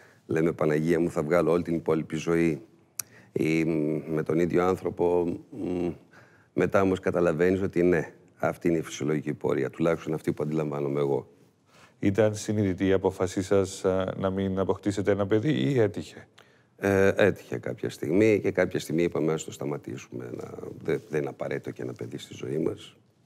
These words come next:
Speaker 1: Μια χαρά είμαστε κι έτσι».
Speaker 2: Σκεφτήκατε, μ, και υιοθεσία, ας πούμε;
Speaker 1: Όχι, ποτέ, ποτέ δεν σκεφτήκαμε.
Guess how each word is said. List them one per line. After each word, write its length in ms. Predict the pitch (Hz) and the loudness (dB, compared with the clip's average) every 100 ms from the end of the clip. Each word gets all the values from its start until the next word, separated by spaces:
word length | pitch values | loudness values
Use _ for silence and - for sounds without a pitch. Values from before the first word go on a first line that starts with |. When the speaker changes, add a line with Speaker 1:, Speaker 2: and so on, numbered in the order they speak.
| _ - | _ 2
Speaker 1:
Μια 160 | 98 | 2
χαρά 280 | - 78 65 | 2 -4 -4
είμαστε 320 | 58 55 - | -8 -14 -18
κι 100 | - | -16
έτσι». 240 | 55 - - _ _ _ _ _ _ | -16 -16 -20 _ _ _ _ _ _
Speaker 2:
Σκεφτήκατε, 1000 | - - 92 - 98 101 101 98 95 92 | -8 -6 -4 0 2 4 4 4 6 4
μ, 280 | 90 90 90 - _ - - | 0 -10 -12 -14 _ -20 -4
και 100 | 101 | 0
υιοθεσία, 600 | 95 90 92 - 98 98 | 2 0 -2 -2 2 2
ας 120 | 101 | 0
πούμε; 220 | 104 98 | -6 -4
Speaker 1:
Όχι, 300 | 87 78 - - | 0 -2 -2 -12
ποτέ, 360 | - - - 104 | -12 -10 -12 -12
ποτέ 260 | - - - | -16 -12 -10
δεν 80 | - | -10
σκεφτήκαμε. 540 | - - - - - | -14 -18 -14 -10 -10